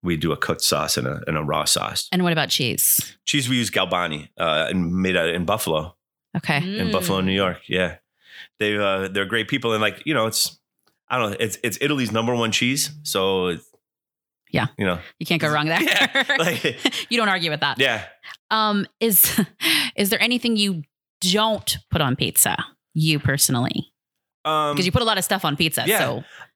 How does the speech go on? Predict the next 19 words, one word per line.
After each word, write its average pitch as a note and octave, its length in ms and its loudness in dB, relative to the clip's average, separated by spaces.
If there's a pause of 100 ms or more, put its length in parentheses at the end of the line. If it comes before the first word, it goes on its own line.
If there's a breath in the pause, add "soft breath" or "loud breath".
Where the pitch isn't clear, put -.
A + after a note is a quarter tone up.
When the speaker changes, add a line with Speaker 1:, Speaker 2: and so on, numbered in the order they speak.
Speaker 1:
You F3 100 0
know, C#3+ 320 0 (100)
I D#3+ 100 0
mean, E3+ 120 2
there's E3+ 160 2
certain A3+ 200 0
things E3 180 0
I C#3+ 40 4
don't C#3 140 0
like. B2 120 2
It's, A2+ 160 0
it's B2+ 180 -2
really D#3+ 160 2
interesting B2 280 0
'cause G2 200 -2
I B2+ 80 2
don't C#3 120 -2
like A2+ 140 2
olives. A2+ 580 0